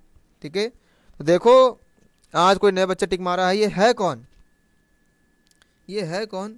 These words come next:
इसका जरा नाम पता चल जाता है यार, ठीक है। आपका नाम क्या है मिस्टर, जो आप जीते हो आज? गौरांश नहीं होगा,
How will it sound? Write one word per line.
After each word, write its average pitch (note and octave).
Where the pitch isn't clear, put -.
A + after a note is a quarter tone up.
इसका F3+
जरा G3
नाम E3+
पता F#3
चल F3
जाता E3+
है D#3
यार, C#3+
ठीक D3+
है। E3
आपका D#3+
नाम E3+
क्या F3+
है D#3
मिस्टर, D#3
जो C3+
आप C3+
जीते C3+
हो C3+
आज? C3+
गौरांश F3+
नहीं F3
होगा, A#2